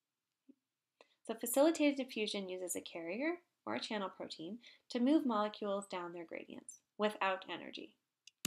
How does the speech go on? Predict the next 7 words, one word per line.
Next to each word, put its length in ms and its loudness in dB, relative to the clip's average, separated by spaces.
Facilitated 540 4
diffusion, 680 -4
however, 800 -2
is 160 4
limited 600 2
by 120 6
channels. 640 -6